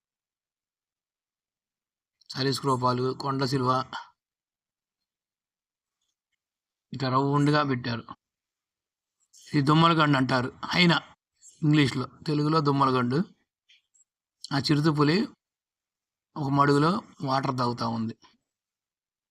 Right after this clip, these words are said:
చాలా న్యాచురల్గా ఉంది ఇది, మడుగు కానీ ఏదైనా. ఉమ్, రౌండ్ తిరిగి ఎలుగుబంటు.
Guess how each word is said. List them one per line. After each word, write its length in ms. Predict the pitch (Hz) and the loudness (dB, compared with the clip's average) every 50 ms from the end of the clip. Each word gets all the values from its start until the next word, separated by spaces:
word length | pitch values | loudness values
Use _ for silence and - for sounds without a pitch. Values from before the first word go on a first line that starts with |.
| _ _ _ _ _ _ _ _ _ _ _ _ _ _ _ _ _ _ _ _ _ _ _ - - | _ _ _ _ _ _ _ _ _ _ _ _ _ _ _ _ _ _ _ _ _ _ _ -12 -6
చాలా 260 | 135 131 139 143 147 147 147 | -2 0 2 2 2 2 0
న్యాచురల్గా 460 | 143 139 135 139 135 131 131 123 120 120 | 0 -2 -2 -2 -2 -2 -2 -2 -4 -4
ఉంది 140 | 120 113 113 113 | -4 -4 -6 -8
ఇది, 100 | 110 - _ - - - _ _ _ _ _ _ _ _ _ _ _ _ _ _ _ _ _ - | -10 -14 _ -20 -20 -20 _ _ _ _ _ _ _ _ _ _ _ _ _ _ _ _ _ -12
మడుగు 380 | - 127 127 131 135 131 131 131 131 | -8 -6 -4 -2 -2 -4 -4 -4 -4
కానీ 260 | 127 120 120 123 127 131 131 127 127 123 | -4 -2 -2 -2 -2 -4 -4 -6 -6 -6
ఏదైనా. 300 | 120 123 123 117 110 - _ - - _ _ _ _ _ _ _ _ _ _ _ _ _ _ _ _ _ _ _ _ _ _ _ _ _ _ _ _ _ _ _ _ _ _ _ _ _ _ _ _ _ _ _ _ _ _ _ _ _ _ _ _ _ _ _ _ _ _ _ _ _ _ _ _ _ _ _ _ _ - - _ _ _ _ _ _ _ _ _ _ _ _ _ _ _ _ _ _ _ _ _ _ - | -4 -4 -6 -6 -8 -12 _ -20 -20 _ _ _ _ _ _ _ _ _ _ _ _ _ _ _ _ _ _ _ _ _ _ _ _ _ _ _ _ _ _ _ _ _ _ _ _ _ _ _ _ _ _ _ _ _ _ _ _ _ _ _ _ _ _ _ _ _ _ _ _ _ _ _ _ _ _ _ _ _ -20 -20 _ _ _ _ _ _ _ _ _ _ _ _ _ _ _ _ _ _ _ _ _ _ -6
ఉమ్, 180 | 151 151 143 139 135 127 | -4 -2 -2 -2 -2 -2
రౌండ్ 240 | 127 127 131 131 127 135 | -2 -2 -2 -2 -2 -2
తిరిగి 160 | 135 156 165 151 135 | -2 -2 -2 0 0
ఎలుగుబంటు. 480 | 139 131 131 131 127 123 110 117 127 | 0 -2 -2 -2 -2 -4 -4 -6 -10